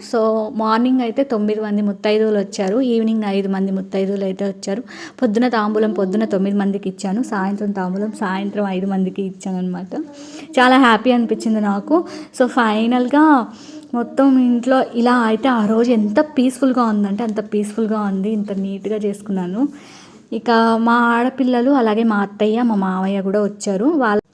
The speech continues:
so వాళ్ళు వచ్చేసరికి నాకు పూజ అంతా అయిపోయింది. వాళ్ళు వచ్చాక అందరికీ తలా కొంచెం ప్రసాదం అయితే పెట్టాను. మధ్యాహ్నం లంచ్ కోసం వెజిటేబుల్ రైస్, ఆలు కర్రీ చేశాను. మా పిల్లలు స్కూల్ నుంచి వచ్చి తినేసి వెళ్ళారు. ఇంకా సాయంత్రంగా పోయిన సంవత్సరం నేను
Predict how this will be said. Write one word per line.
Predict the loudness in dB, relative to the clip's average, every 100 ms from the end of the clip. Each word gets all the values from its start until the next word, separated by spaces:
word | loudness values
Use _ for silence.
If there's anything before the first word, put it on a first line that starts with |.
| -2
so |
వాళ్ళు | 2 4 4 2
వచ్చేసరికి | 2 0 2 2 4 4
నాకు | 4 2
పూజ | 0 2 4
అంతా | 4 2
అయిపోయింది. | 2 0 0 0 0
వాళ్ళు | 2 2 0
వచ్చాక | -2 -4 -2
అందరికీ | -2 -2 -2 -2
తలా | -2 -2
కొంచెం | -2 -4 -4
ప్రసాదం | -4 -2 -2 -2
అయితే | -4
పెట్టాను. | -6 -6 -2 2
మధ్యాహ్నం | 2 2 0 0
లంచ్ | -2 -4 -4
కోసం | -4 -2
వెజిటేబుల్ | -2 -2 -4 -2 -2
రైస్, | -2 -2 0
ఆలు | 0 0 -2
కర్రీ | -2 0
చేశాను. | -2 -2 -2 0
మా | 0 -2
పిల్లలు | -2 -4
స్కూల్ | -2 -2
నుంచి | -2 -2
వచ్చి | -4 -6
తినేసి | -4 -4 -2
వెళ్ళారు. | -4 -2 -4 -4 0
ఇంకా | 0 0
సాయంత్రంగా | -2 -2 -2 -2 -2 -4 -4 -4 -4 -10 -16 -20 -4 6
పోయిన | 8 8 6
సంవత్సరం | 4 0 0 2 4
నేను | 4 2 2 2 2